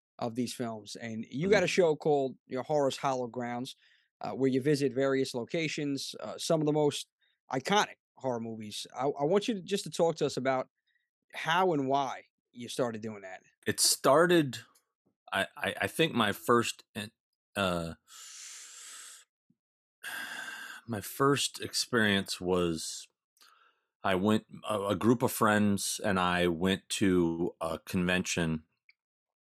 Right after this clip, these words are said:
Speaker 2: called the Zombie Jamboree, and it was in Monroeville, Pennsylvania. It was in nineteen ninety-three. So I was, at the time, I was twenty-two, about to turn twenty-three.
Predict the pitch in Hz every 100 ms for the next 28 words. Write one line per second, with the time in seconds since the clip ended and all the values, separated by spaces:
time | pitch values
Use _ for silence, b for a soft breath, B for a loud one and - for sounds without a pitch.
0 | - - 92 85 78 87 92 92 87 90
1 | 85 85 78 78 80 71 - _ _ -
2 | 87 82 85 90 82 82 80 80 85 80
3 | 90 78 101 82 - 78 82 82 76 73
4 | 80 82 80 85 92 - 92 85 82 80
5 | - 82 85 71 - B B B B B
6 | B - - 90 95 90 80 - - 98
7 | - - 139 131 123 98 87 - - 107
8 | 95 87 - 80 80 - - 85 85 -
9 | 78 101 85 - 90 80 - 80 76